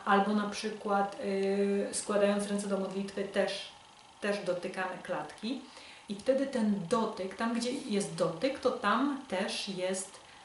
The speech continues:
e, energia. Tam po prostu idzie energia do te-, do tego, do tego miejsca. Dlatego, e, reszta części ciała musi pozostać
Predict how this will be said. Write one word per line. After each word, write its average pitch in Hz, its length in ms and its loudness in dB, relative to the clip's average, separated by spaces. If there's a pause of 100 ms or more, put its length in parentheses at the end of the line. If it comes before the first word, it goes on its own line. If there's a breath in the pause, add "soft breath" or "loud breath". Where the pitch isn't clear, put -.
(180 loud breath)
e, 196 600 -2 (600)
energia. 214 600 2
Tam 214 300 2 (200)
po 208 60 -4
prostu 220 720 0 (920)
idzie 220 360 0
energia 202 480 2 (220)
do 240 180 10
te-, - 240 4 (300)
do 202 80 -2
tego, 196 580 2 (140)
do 202 100 2
tego 214 240 0
miejsca. 170 480 0 (320 loud breath)
Dlatego, 196 640 0 (420 loud breath)
e, 196 40 -4 (680)
reszta 202 680 2 (120)
części 202 380 2
ciała 170 400 0
musi 214 320 2
pozostać 202 760 0